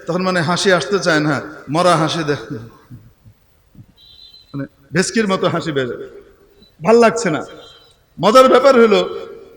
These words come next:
এখন তারা কোন দলে, ক্ষমতায় না ক্ষমতা হারা? এখন যখন এই হাদিস বলি, সবার আগে বলে, "ঠিক।"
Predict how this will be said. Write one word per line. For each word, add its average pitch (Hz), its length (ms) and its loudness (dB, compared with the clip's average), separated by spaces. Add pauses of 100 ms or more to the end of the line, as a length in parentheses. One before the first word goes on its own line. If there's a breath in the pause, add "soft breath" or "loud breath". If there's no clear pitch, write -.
(160)
এখন 302 380 4
তারা 254 320 4
কোন 247 300 0
দলে, 175 260 4 (1500)
ক্ষমতায় 214 460 2
না 240 120 2
ক্ষমতা 214 380 0
হারা? 160 420 2 (1000)
এখন 311 340 4
যখন 330 280 2
এই 320 120 6
হাদিস 254 420 4
বলি, 220 420 4
সবার 277 320 6
আগে 277 160 8
বলে, 262 200 8
"ঠিক।" 370 480 8